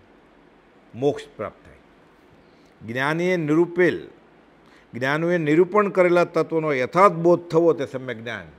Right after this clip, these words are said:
જેમ જ્ઞાનીએ કહ્યું છે તેમ યથાર્થ, આ સમ્યક જ્ઞાન. જ્ઞાનીએ કહ્યું, "તું શરીર નથી, આત્મા છો."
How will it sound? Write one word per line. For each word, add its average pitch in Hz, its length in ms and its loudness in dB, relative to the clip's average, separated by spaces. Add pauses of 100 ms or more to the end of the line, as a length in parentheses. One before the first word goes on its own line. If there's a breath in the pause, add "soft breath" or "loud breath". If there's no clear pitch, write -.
(880)
જેમ 131 240 -8
જ્ઞાનીએ 139 460 -6
કહ્યું 180 420 4
છે 131 140 -2
તેમ 151 280 2 (1700)
યથાર્થ, 127 580 -6 (460)
આ 110 140 -12
સમ્યક 127 300 -10
જ્ઞાન. 110 240 -12 (3000)
જ્ઞાનીએ 127 300 -6
કહ્યું, 147 280 -2
"તું 131 120 -10
શરીર 135 260 -6
નથી, 135 240 -6
આત્મા 123 380 -6
છો." 110 360 -6